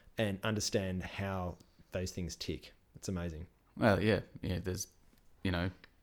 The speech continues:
Speaker 2: war veterans who are a hundred years old who've lived through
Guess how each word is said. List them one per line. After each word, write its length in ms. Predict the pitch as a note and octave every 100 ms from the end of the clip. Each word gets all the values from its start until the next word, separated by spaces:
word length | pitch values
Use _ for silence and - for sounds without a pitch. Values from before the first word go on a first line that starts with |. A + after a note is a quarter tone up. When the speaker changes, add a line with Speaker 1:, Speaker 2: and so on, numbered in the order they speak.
| _ _ - - _ -
Speaker 2:
war 220 | F2+ F#2
veterans 460 | F#2 - F2+ F2+
who 140 | F2+ F#2
are 40 |
a 40 | F#2
hundred 280 | F#2+ F2+
years 180 | F2+ F2+
old 220 | F#2 F#2
who've 180 | - F#2
lived 220 | F#2+ F#2
through 380 | - F#2+ F2+ F2